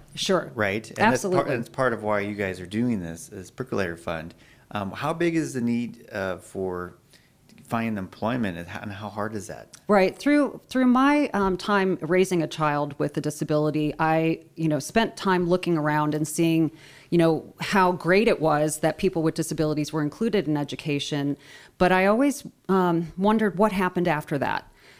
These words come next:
Speaker 1: And so being somebody who tends to be a little analytical, um, I,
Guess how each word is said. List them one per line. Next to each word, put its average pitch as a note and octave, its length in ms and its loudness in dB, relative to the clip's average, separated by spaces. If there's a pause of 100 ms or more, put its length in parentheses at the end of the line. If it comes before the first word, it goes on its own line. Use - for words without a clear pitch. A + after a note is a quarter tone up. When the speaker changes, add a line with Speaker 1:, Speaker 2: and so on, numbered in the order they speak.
(180)
Speaker 1:
And E3 340 4
so E3 420 4
being E3+ 340 4
somebody E3 400 2
who D#3+ 320 4
tends D#3+ 400 0
to E3+ 100 2
be D#3 140 0
a E3 80 2
little D3+ 260 0
analytical, D3 800 0
um, C#3+ 420 0
I, E3+ 200 2